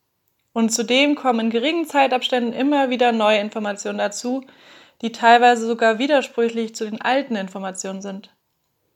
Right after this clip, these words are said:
Das ist an sich ein gutes Zeichen, weil wissenschaftliche Arbeit so funktioniert, weil wissenschaftliche Arbeit sich ständig aktualisiert und auch falsche Annahmen falsifiziert.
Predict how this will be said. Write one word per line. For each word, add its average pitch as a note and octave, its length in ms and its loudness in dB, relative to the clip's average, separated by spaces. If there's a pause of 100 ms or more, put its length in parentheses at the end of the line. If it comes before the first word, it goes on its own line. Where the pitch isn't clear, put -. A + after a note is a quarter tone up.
(720)
Das G#3+ 120 -6
ist A3 140 -4
an A3 160 2
sich C#4 320 0
ein G#3 140 -2
gutes - 280 -8
Zeichen, B3+ 760 2
weil G#3+ 360 0
wissenschaftliche A3+ 760 -4
Arbeit A#3 260 2
so - 40 -6
funktioniert, B3 880 0
weil G#3+ 360 2 (120)
wissenschaftliche A3 800 -6
Arbeit G#3+ 240 2
sich G3+ 140 -12
ständig G#3+ 420 -6 (220)
aktualisiert B3+ 880 0
und G3+ 340 -10 (680)
auch G3+ 240 0
falsche A3 440 2
Annahmen A3 340 -2
falsifiziert. C4+ 960 -2